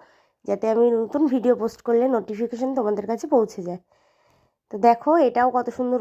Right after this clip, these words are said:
উঠে গেল, একদম পারফেক্টভাবে কেক কিন্তু হয়েছে, আর কোটোটা কিন্তু পুড়ে যায়নি, একদম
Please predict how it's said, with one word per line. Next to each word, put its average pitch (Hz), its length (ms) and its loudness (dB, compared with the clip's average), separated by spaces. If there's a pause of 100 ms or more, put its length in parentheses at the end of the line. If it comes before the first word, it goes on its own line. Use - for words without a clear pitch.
উঠে 240 180 -6
গেল, 226 180 0 (840)
একদম 202 360 -4
পারফেক্টভাবে 233 720 -2 (100)
কেক 226 140 0 (180)
কিন্তু 240 280 -4
হয়েছে, 220 320 0
আর 254 180 4
কোটোটা 233 460 -4
কিন্তু 269 160 -2 (120)
পুড়ে 240 240 0
যায়নি, 208 380 2 (560)
একদম 202 320 -6